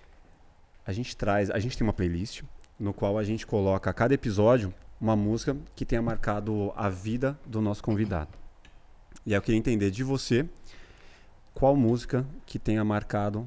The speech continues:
assim, a ponto de você, independente de onde tá, independente do momento, uma música que te traga uma memória afetiva, que tenha marcado sua vida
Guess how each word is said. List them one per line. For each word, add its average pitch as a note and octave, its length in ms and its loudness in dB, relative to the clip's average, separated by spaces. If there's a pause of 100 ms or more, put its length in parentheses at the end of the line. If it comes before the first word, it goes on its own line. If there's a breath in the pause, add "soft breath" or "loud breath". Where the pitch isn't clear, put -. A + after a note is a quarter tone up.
(140)
assim, G#2+ 380 -2
a G2+ 80 0
ponto G#2+ 340 0
de G#2 100 -2
você, G#2 580 0
independente A#2+ 500 2
de B2 80 0
onde G#2 160 2
tá, G#2+ 240 -2
independente G#2+ 520 0
do G2+ 60 -6
momento, G2 460 -4
uma G#2 120 -4
música G2+ 220 -6
que - 120 -14
te - 120 -16
traga G#2 220 -2
uma G2 60 0
memória G2 300 -2
afetiva, A2+ 480 -8
que - 100 -16
tenha A2+ 180 -6
marcado A2 400 -6
sua G#2 180 -6
vida G#2 340 -6